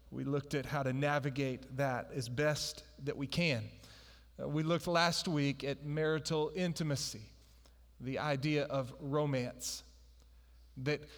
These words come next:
sex is not a gross thing, it's not a god, but it's a good gift from a wonderful heavenly Father that he gives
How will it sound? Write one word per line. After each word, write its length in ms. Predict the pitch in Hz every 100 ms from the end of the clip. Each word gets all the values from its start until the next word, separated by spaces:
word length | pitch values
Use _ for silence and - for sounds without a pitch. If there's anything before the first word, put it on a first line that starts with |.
| - -
sex 600 | - - 180 175 - 175
is 160 | 131
not 360 | 156 170 170 165
a 180 | 143 120 - - - - - - - - - - - - - - - - 135
gross 420 | 143 180 196 -
thing, 460 | - 202 202 214 185 - - - - - -
it's 240 | 170 147 -
not 300 | 160 175 160
a 160 | 147 - - 127
god, 480 | 165 170 190 208 170 - - - - - - - - - - - -
but 160 | 127
it's 140 | 160 151
a 60 |
good 440 | 123 123 190 160 139
gift 520 | 180 143 - - - - - - - -
from 200 | - 156
a 40 | 156
wonderful 680 | 156 175 175 170 139 170
heavenly 400 | 135 170 156 156
Father 420 | 139 165 156 143 135
that 100 | 156
he 80 |
gives 520 | 131 147 190 175 -